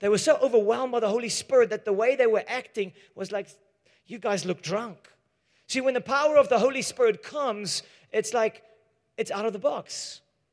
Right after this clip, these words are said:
It's not ordinary, it's not normal, but you can s-, look at the result of that person having the encounter of Jesus. You can see the change. They wanna sort out their lives. They wanna give their lives to Christ if they're not saved yet.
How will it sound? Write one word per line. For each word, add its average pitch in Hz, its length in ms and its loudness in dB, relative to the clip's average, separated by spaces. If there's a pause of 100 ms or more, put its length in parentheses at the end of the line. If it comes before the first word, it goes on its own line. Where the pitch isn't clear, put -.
It's 185 160 -14
not 240 200 -4
ordinary, 240 560 2 (200)
it's 160 120 -12
not 214 240 -6
normal, 220 480 -4 (220)
but - 260 -6
you 202 160 -8
can 214 160 -2
s-, - 140 -10
look 226 200 -8
at 254 120 0
the 214 120 4
result 202 960 0 (260)
of 208 260 -2
that 208 220 -2
person 220 340 0
having 202 320 -4
the 202 60 -2
encounter 196 500 -8
of 170 80 -10
Jesus. 175 360 -8 (220)
You 202 80 -12
can 220 140 -4
see 226 200 -2
the 196 100 -6
change. 165 520 -8 (360)
They 196 80 -2
wanna 202 200 2
sort 247 300 2
out 247 140 0
their 220 100 2
lives. 190 440 -2 (280)
They 208 100 0
wanna 208 240 0
give 233 280 -4
their 233 100 2
lives 196 220 -2
to 208 80 -6
Christ 214 300 -4
if 196 80 -8
they're 202 80 -8
not 196 100 -10
saved 185 300 -2
yet. 190 220 -2